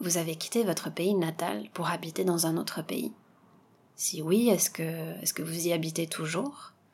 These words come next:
Ou est-ce que vous êtes retourné dans votre pays d'origine ? Sinon, dans le futur peut-être, vivre ailleurs, est-ce que c'est quelque chose qui vous tente ?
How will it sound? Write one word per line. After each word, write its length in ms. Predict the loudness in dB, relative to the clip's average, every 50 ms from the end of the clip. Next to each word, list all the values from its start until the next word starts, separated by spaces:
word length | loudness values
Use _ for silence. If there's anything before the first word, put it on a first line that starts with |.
| _ _ _ -20 -16 _ -2
Ou 120 | 0 0 2
est-ce 140 | 2 2
que 120 | 2 2 0
vous 180 | 0 0 0
êtes 140 | 0 0 0
retourné 440 | 0 -2 0 0 2 2 4 4 4
dans 120 | 4 4
votre 280 | 2 2 -2 -2 -4 -4
pays 280 | -4 -2 -2 0 2 2
d'origine ? 560 | 2 2 2 0 0 0 0 0 0 -2 -4 -6 _ _ _ _ _ _ _ _ _ _ _ _ _ _ _ _ _ -4
Sinon, 440 | -4 -2 0 0 0 0 0 -2 -4 -10 _ _ _ _ _ _ _ _ _ _ _ _ _ _ _ 0
dans 80 | 0
le 80 | 0 0
futur 400 | -2 -2 0 2 4 4 2 2
peut-être, 580 | 2 0 4 4 4 4 4 0 -10 -12 -14 _ _ _ _ _ _ _ _ _ _ _ -4 0
vivre 320 | 4 6 6 6 6 4 4
ailleurs, 480 | 2 2 4 4 4 2 2 2 -2 -6
est-ce 140 | -2 -2 0
que 80 | 2 2
c'est 160 | 2 2 2
quelque 260 | 0 -2 -2 0 0
chose 240 | 0 2 2 0 0
qui 100 | 0 -2
vous 140 | -2 -4 -4
tente ? 500 | -2 -2 -2 -2 -2 -4 -6 -8 -8